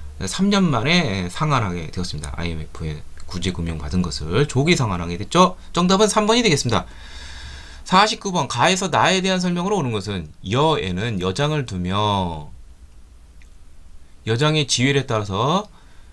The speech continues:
어, 노동을 하고, 어, 이제 여기 보면은 이제 노동량에 따라, 어, 분배가 되는 것이죠. 이게 바로 정약용의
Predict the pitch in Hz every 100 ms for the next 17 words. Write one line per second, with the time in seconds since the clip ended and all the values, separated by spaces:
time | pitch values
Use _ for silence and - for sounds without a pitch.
0 | - - 95 87 80 80 64 57 95 95
1 | 127 113 107 156 123 123 202 220 - -
2 | - - - - - 98 95 90 85 82
3 | 82 82 80 80 78 - - - - -
4 | - - - 85 85 82 80 - 85 87
5 | 85 85 110 147 165 165 127 90 85 82
6 | 78 - - - - - - - - -
7 | - - - 101 131 185 165 135 127 131
8 | 113 92 143 185 92 87 80 - 120 127
9 | 117 123 143 131 90 90 82 78 - 73
10 | 90 156 175 117 120 113 110 131 92 101
11 | 117 117 110 101 127 175 180